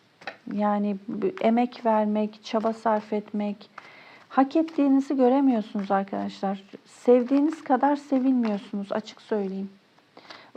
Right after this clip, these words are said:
Sanki böyle başka gündemleri var. Dikkati başka yerde. Sanki, e, para mı düşünüyor, kariyer mi düşünüyor veya öğrenci ise okul hayatını mı düşünüyor? Hep kendini düşünüyor ama burada partner. Hep dikkati başka yerde.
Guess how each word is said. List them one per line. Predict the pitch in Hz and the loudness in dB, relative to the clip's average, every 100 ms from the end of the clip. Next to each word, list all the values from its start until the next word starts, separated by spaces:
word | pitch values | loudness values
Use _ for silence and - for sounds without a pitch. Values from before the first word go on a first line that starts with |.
| 226 | -6
Sanki | - 370 415 | -2 0 2
böyle | 370 370 240 | 4 4 4
başka | 262 - 370 | 2 2 0
gündemleri | 294 269 262 262 269 269 277 302 | 0 2 2 2 2 2 2 0
var. | 254 208 202 | 2 0 -2
Dikkati | - - 262 269 | -8 -6 -4 0
başka | 247 247 - 269 | 0 -2 -6 -4
yerde. | 262 220 196 196 196 | 0 2 0 -2 -6
Sanki, | 196 233 240 - 254 254 - - - - | -4 -6 -6 -4 -4 -4 -12 -20 -20 -6
e, | 202 | -4
para | 208 233 254 262 | -4 -2 0 2
mı | 262 220 | 0 0
düşünüyor, | 220 - 214 202 196 202 | -4 -4 -4 -2 -2 -2
kariyer | - 233 240 247 | -2 0 2 2
mi | 240 233 | 0 -2
düşünüyor | 208 202 - 202 196 196 196 | -6 -8 -6 -4 -2 -2 0
veya | 226 233 233 | 2 2 2
öğrenci | 220 226 233 233 226 247 | 2 2 2 -2 -4 -4
ise | 240 - 233 220 - - - - - | -6 -4 -2 -2 -8 -20 -20 -20 -6
okul | - - 262 | -6 -2 0
hayatını | 240 226 226 226 240 | 4 4 4 0 -2
mı | 240 233 | -2 -2
düşünüyor? | 214 208 - 202 196 202 | -4 -4 -6 -4 0 2
Hep | 277 277 | 0 0
kendini | 285 277 269 415 | 2 2 2 0
düşünüyor | 392 - 240 220 | -2 -4 -4 -2
ama | 202 196 190 | -2 -2 -4
burada | 190 196 | -6 -8
partner. | - 202 196 208 | -8 -8 -6 -6
Hep | 214 302 330 | -4 -2 -2
dikkati | 320 285 285 | 0 0 4
başka | 294 233 - - | 2 2 -2 -2
yerde. | 330 208 185 190 | 0 0 0 -6